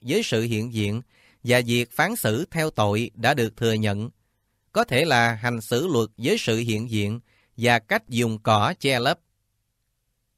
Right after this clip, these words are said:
Các tội vi phạm của dị ni ngăn cản sự phân chia y đúng pháp, được giải quyết với bao nhiêu cách dàn xếp trong bảy cách dàn xếp. Các tội vi phạm của dị ni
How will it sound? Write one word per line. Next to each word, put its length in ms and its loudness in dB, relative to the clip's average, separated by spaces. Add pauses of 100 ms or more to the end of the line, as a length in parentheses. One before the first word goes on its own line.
(720)
Các 220 -2
tội 320 2
vi 160 -4
phạm 340 0
của 200 0
dị 200 0
ni 340 -2 (120)
ngăn 220 -4
cản 260 0
sự 260 -2
phân 280 -2
chia 260 0
y 380 -4
đúng 220 -2
pháp, 280 -6 (460)
được 240 0
giải 260 0
quyết 280 -4
với 160 0
bao 300 0
nhiêu 180 -2
cách 220 -4
dàn 280 -2
xếp 300 -2 (340)
trong 220 0
bảy 220 2
cách 220 -4
dàn 260 -2
xếp. 280 -2 (1400)
Các 220 -2
tội 320 2
vi 160 -2
phạm 340 0
của 200 0
dị 200 0
ni 340 -2